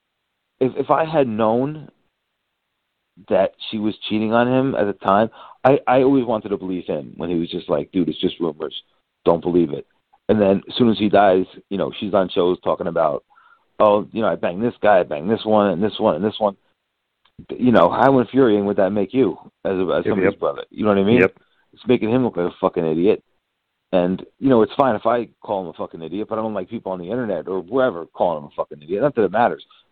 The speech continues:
Speaker 1: but it's just, you know, just the, the shit that she came out and did afterwards is just, is just really messed up. And there's just so many other things. Just, I, I, like I said, I, I can't even begin to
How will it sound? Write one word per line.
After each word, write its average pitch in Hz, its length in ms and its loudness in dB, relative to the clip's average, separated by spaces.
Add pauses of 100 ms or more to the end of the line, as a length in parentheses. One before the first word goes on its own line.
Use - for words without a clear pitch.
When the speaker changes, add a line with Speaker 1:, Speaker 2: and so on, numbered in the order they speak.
(120)
Speaker 1:
but 110 220 4
it's 113 140 -2
just, 92 220 -2 (640)
you 104 100 0
know, 78 260 0 (560)
just 113 180 0 (380)
the, 110 200 4 (140)
the 107 160 -4
shit 127 120 2
that 101 120 0 (100)
she 107 100 -4
came 98 240 0
out 90 140 4
and 85 120 -6
did 101 200 2
afterwards 78 600 -2 (420)
is 95 160 -2
just, 82 240 -6 (880)
is 90 160 -8
just 85 160 -4
really 95 260 4
messed 85 300 -2
up. 98 180 4
And 131 100 0
there's 139 120 2
just 135 200 -2
so 147 120 2
many 98 220 -2
other 80 280 -6
things. 80 380 -10
Just, 95 200 -2 (960)
I, - 60 0
I, 85 180 2
like 92 220 -4
I 87 180 -4
said, 78 140 0
I, 80 140 -2 (160)
I 95 140 2
can't 92 320 -2
even 82 380 -4
begin 85 460 -4
to 90 100 0